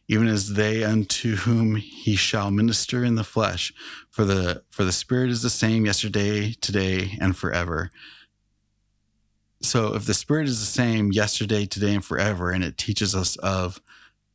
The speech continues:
the, um, of, eh, of, uh, man and his relationship to God,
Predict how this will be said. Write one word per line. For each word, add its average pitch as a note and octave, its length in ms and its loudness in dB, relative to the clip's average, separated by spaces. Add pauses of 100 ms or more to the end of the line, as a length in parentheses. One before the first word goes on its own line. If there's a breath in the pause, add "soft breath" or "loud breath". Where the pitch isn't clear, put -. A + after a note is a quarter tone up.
(100)
the, F2+ 420 0
um, F2 520 -4 (1800 loud breath)
of, F#2 180 0 (300)
eh, F#2+ 300 0
of, F2+ 400 -2 (640 loud breath)
uh, E2+ 220 -2
man G#2 440 2
and G2 80 2
his F#2+ 220 0
relationship F#2 680 -2
to D#2+ 80 -4
God, F#2 520 -2